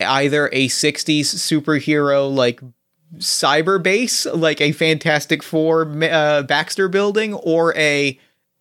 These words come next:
t-, Looney Tunes House of Tomorrow that has been long since abandoned, but still proceeds to, or that has been, like, wiped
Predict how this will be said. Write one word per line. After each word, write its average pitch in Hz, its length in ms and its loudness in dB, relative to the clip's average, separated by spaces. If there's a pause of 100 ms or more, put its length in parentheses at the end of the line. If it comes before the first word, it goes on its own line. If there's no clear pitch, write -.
(140)
t-, - 180 -8
Looney 170 440 2
Tunes 165 420 -2
House 147 300 -2
of 147 100 0
Tomorrow 147 640 0
that 151 160 -2
has 139 180 -2
been 135 240 0
long 127 260 0
since 135 260 -2
abandoned, 131 640 0
but 131 100 -2
still 131 300 0
proceeds 123 720 -2
to, 113 460 -2 (680)
or 139 160 2
that 139 180 0
has 135 200 -2
been, 127 340 0
like, 113 400 0 (320)
wiped 131 480 -2